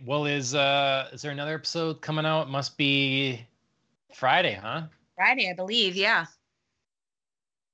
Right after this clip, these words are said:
Speaker 1: Um, are they doing, probably just opened with two and then one a week, I'm guessing.
Speaker 2: Yeah, get, get you in there. I think, I think that was the smart decision. Um,
Speaker 1: It was.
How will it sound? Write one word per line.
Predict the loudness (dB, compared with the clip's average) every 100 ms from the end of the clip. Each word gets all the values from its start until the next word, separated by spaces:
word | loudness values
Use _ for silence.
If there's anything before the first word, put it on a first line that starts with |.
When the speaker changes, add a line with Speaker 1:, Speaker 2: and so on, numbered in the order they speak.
| -14
Speaker 1:
Um, | -10 -10 -12 -18 -18 -10
are |
they | -8
doing, | -4 -4 -4 -4 -10 -14 -4
probably | -2 -2
just | -4 -8 -12 -12
opened | -4 -4 -2 -4
with | -6 -8
two | -4 -2 -2
and | -4
then | -6 -4
one | -4
a | -2
week, | -2 -4 -6 -14 -18 -14
I'm | -6
guessing. | 0 0 0 -2 2
Speaker 2:
Yeah, | 4 4 2 -2 -10
get, | -4 -4 -4 -4
get | -4 0
you | -2
in | -2 -4
there. | -4 -4 -2
I | -4
think, | -6 -12 -16 -8
I | -8
think | -8 -2
that | -2
was | -2
the | -12
smart | -18 -10 -8 -8
decision. | -14 -12 -10 -8 -10 -10 -8
Um, | -2 0
Speaker 1:
It | 2
was. | 0 0 -4 -4